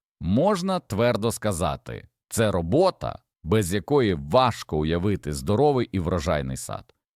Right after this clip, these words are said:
Вона дає одразу кілька важливих результатів. Оздоровлює дерево, формує правильну крону, полегшує збір урожаю і захищає від зимових пошкоджень.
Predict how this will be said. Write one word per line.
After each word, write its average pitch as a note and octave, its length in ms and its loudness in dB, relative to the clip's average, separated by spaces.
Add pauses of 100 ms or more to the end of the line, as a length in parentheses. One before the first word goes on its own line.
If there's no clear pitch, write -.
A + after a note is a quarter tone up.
(140)
Вона G#2+ 360 2
дає A2+ 260 2
одразу G#2 480 2
кілька G2+ 420 -2
важливих D2 460 -2
результатів. C#2+ 680 -6 (320)
Оздоровлює F#2 760 2
дерево, A#2 500 0 (420)
формує A2+ 520 2
правильну D2+ 480 0
крону, B2+ 440 0 (280)
полегшує G#2+ 600 2
збір D#2 420 -2
урожаю F#2 720 0
і A2 100 0
захищає F2 840 0 (360)
від E2+ 300 0
зимових D#2+ 460 0
пошкоджень. A#1 680 -6